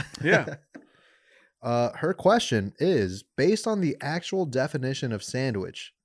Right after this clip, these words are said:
Speaker 1: does that make a hot dog
Speaker 2: Hot
Speaker 1: a sandwich?
Speaker 2: Oh, a hot dog and a sandwich?
Speaker 1: She, she omitted dog, so it just says, "Does that make a hot a sandwich?"
Speaker 2: Okay, oh,
Speaker 1: But I'm
Speaker 2: it's a,
Speaker 1: assuming
Speaker 2: it's
Speaker 1: a
Speaker 2: a
Speaker 1: hot dog.
Speaker 2: typo, dude.
Speaker 1: Yeah, I'm, I'm not,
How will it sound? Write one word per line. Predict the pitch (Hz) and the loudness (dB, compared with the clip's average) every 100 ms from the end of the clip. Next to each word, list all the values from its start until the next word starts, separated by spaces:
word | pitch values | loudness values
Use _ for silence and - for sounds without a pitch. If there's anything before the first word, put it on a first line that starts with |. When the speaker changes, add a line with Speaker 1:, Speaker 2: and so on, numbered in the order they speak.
| _ | _
Speaker 1:
does | 107 98 | -6 -2
that | 110 95 107 | -4 -4 -6
make | 107 113 139 147 - | -4 0 0 -2 -6
a | 110 101 | -6 -6
hot | - 117 135 - - - _ _ _ _ _ _ _ _ - | -4 -4 -4 -6 -12 -18 _ _ _ _ _ _ _ _ -4
dog | 135 139 135 | 0 2 0
Speaker 2:
Hot | |
Speaker 1:
a | 117 | -2
sandwich? | 127 143 180 - | 0 0 -2 0
Speaker 2:
Oh, | 165 123 | 0 2
a | |
hot | 139 160 | 0 0
dog | 151 | 0
and | 139 | -2
a | |
sandwich? | 123 156 190 113 | -4 -4 -4 -8
Speaker 1:
She, | - 127 123 - | -4 0 0 0
she | 123 | 0
omitted | 117 120 127 113 | 0 2 0 0
dog, | 104 90 85 101 - _ | 0 -2 -4 -10 -16 _
so | - 107 | -10 -6
it | 98 | -6
just | 101 | -4
says, | 98 95 | -6 -4
"Does | 104 107 | -4 -2
that | 107 | -2
make | 110 107 | -4 -4
a | 98 | -6
hot | 104 104 - | -6 -6 -8
a | - | -10
sandwich?" | 104 98 208 | -8 -4 -2
Speaker 2:
Okay, | 185 135 117 | 0 0 0
oh, | 160 180 | 0 4
Speaker 1:
But | |
I'm | 226 | 4
Speaker 2:
it's | 220 | 6
a, | 226 | 6
Speaker 1:
assuming | 190 | 6
Speaker 2:
it's | - | 4
Speaker 1:
a | |
Speaker 2:
a | 190 | 2
Speaker 1:
hot | |
dog. | 180 | 2
Speaker 2:
typo, | 185 147 127 98 104 | 0 0 -4 -6 -2
dude. | - | 2
Speaker 1:
Yeah, | 440 403 | 2 4
I'm, | 392 403 | 2 2
I'm | |
not, | 403 | 4